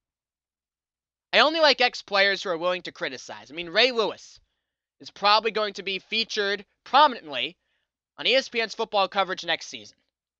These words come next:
And what is Ray Lewis gonna be, you know?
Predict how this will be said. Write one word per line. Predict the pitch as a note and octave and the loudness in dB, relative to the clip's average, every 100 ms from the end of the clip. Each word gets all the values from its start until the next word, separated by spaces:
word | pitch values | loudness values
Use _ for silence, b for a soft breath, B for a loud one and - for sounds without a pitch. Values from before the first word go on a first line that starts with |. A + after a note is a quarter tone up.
| _ _ _ _ _ _ _ _ _ _ _ _ _ _ _ _ _ _ | _ _ _ _ _ _ _ _ _ _ _ _ _ _ _ _ _ _
And | A3 | 2
what | A3 E4+ | 6 6
is | C#4+ | 6
Ray | E4 | 0
Lewis | E4 E4+ - | 2 0 0
gonna | F#3+ | -2
be, | B3 G3+ _ _ - | -4 -14 _ _ -2
you | |
know? | G#3 B3 D4 | 4 6 6